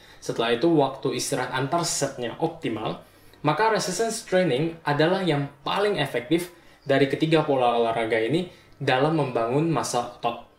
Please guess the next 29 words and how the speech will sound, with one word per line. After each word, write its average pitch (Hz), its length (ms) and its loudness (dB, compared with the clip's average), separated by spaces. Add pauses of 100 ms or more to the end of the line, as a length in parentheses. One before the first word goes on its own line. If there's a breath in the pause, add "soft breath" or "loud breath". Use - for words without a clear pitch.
(480 loud breath)
Massa 220 240 4
otot 175 240 4
jika 147 240 4
dibandingkan 151 480 2
dengan 139 240 0
massa 131 240 0
lemak 139 400 -2
itu 180 80 0
membakar 165 560 2
kalori 135 480 2
lebih 117 240 -6
banyak 117 400 -2
di 185 80 -4
dalam 110 320 -2
tubuh. 131 240 -2 (560 loud breath)
Tapi 160 560 -2
jangan 131 320 0
senang 120 320 -2
dulu 123 320 2
karena 170 400 -2
selisihnya 143 720 0
tuh 190 160 2
nggak 127 320 -2
terlalu 117 400 -2
jauh. 120 240 4 (240)
Satu 180 320 -2
kilogram 139 320 2
massa 127 240 -2
lemak 135 320 0